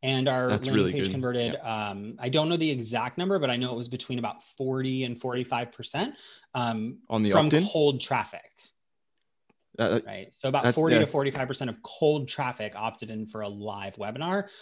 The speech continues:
Speaker 1: Um, I will say our show rates were really low. That's something that we're working on.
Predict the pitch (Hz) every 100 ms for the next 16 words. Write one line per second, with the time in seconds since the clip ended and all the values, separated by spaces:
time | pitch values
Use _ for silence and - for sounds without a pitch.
0 | - - 131 123 151 170 165 175 196 233
1 | 202 175 - - - 127 143 180 190 196
2 | 196 196 202 214 220 208 143 123 - 156
3 | 147 143 135 110 107 120 147 185 190 214